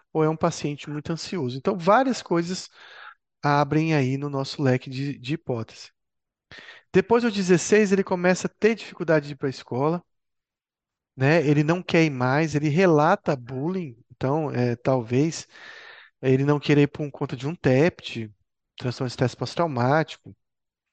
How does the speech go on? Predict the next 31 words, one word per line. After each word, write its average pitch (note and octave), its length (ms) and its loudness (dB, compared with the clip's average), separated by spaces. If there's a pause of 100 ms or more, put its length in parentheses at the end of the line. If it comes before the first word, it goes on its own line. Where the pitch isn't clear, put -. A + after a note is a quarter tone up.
(180)
Ele D3 180 4
fica G3+ 220 0
agressivo, F#3 680 0
inclusive, D#3 600 -6
quando C#3 300 -6
tem C3+ 220 -2
essa C3 500 -2
tentativa D3 600 -2
de C3+ 80 -8
insistir C#3 420 -4
que - 100 -2
ele C#3 120 2
vá. A#2+ 280 0 (2250)
E F#3 100 6
aqui A3 220 4
ele G3 80 2
começa G3 360 2
a - 40 -12
ficar - 220 -2
mais F3+ 180 2
recluso F#3 360 0
no A3 100 -12
quarto, F3 500 -2
ficar, C#3 500 0 (800)
é, C3 420 2
a B2+ 40 0
maior C#3 280 0
parte C#3 300 -2
do C#3 100 -14
tempo B2+ 640 -8
dormindo, C3+ 800 -8